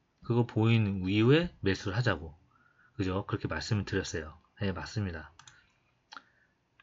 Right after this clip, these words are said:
자, 보시면 근데 저는 이제 육만 팔천삼백 원 근처에, 그죠? 한 이십일 선 근처에요. 그죠? 이 근처에서 매수를 진행을 했는데요.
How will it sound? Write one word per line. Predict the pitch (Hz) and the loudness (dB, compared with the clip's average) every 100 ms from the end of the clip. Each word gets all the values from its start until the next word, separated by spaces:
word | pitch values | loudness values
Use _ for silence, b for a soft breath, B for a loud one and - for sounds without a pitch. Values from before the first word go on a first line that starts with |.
| - | -16
자, | - 98 - | -8 -6 2
보시면 | 127 131 147 139 131 107 | 4 6 8 8 8 6
근데 | 127 | 2
저는 | 123 120 120 143 185 - - | 4 6 6 6 2 -6 -18
이제 | - 90 117 - B B B B B B B - - _ _ | -8 -4 -4 -4 B B B B B B B -14 -14 _ _
육만 | 113 143 165 | 6 6 6
팔천삼백 | 170 - 151 156 180 175 | 2 0 0 2 2 4
원 | 156 135 | 6 4
근처에, | 98 - 85 85 | 2 -2 -4 -4
그죠? | 95 117 | -4 -2
한 | 107 123 107 | 0 0 0
이십일 | 120 151 | -2 -2
선 | 147 127 | 2 2
근처에요. | 98 - 110 85 82 - | 2 2 2 2 -2 -6
그죠? | 98 95 | -4 -2
이 | 90 110 | -2 -2
근처에서 | 123 120 127 143 123 | 2 0 6 6 6
매수를 | 98 92 104 113 | 4 2 2 -2
진행을 | - 92 95 | -2 -2 0
했는데요. | 98 170 143 104 90 | 0 2 2 2 -2